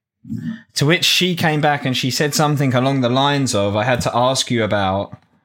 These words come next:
I think it was something to do with you giving Anza permission to date her. And she was like, "I was just approached by him." And it was like this awkward, um, "Oh yeah, James has given us permission to date."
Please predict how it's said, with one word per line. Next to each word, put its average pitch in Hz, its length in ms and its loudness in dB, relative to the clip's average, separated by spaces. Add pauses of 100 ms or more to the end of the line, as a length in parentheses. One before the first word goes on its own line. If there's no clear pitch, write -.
(680)
I 127 80 -4
think 160 260 2
it 143 140 2
was 131 140 2
something 175 360 2
to 160 80 -2
do 147 240 0
with 113 220 -2
you 143 260 2
giving 123 380 0
Anza 123 420 0
permission 110 600 0
to 101 100 -8
date 110 300 0
her. 147 300 0
And 110 200 -2
she 113 120 0
was 110 140 0
like, 110 160 2
"I 117 80 2
was 113 120 0
just - 180 -2
approached - 560 0
by 104 160 2
him." 95 440 -2
And 98 240 0
it 95 80 -2
was 101 180 -2
like 98 420 0 (300)
this - 200 0
awkward, 113 560 2 (460)
um, 107 500 0
"Oh 127 140 2
yeah, 110 220 2
James 110 400 0
has 98 160 -2
given 101 260 2
us 98 240 -2
permission 104 640 0
to - 100 -4
date." 95 560 -2